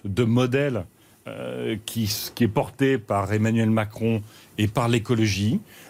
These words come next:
euh, ce que ça veut dire sur la manière de gouverner, euh, ce que ça veut dire sur,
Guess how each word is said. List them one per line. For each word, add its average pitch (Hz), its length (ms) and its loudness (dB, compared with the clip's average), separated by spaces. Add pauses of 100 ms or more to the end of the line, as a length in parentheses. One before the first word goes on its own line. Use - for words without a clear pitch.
(120)
euh, 104 100 -6
ce - 120 -6
que 160 120 2
ça 147 160 2
veut 131 140 2
dire 131 160 0
sur - 140 -2
la 120 80 2
manière 120 340 2
de 113 100 -2
gouverner, 123 600 0 (280)
euh, 107 60 0
ce - 120 -4
que 147 100 2
ça 135 200 0
veut 120 140 2
dire 123 220 0
sur, 135 460 0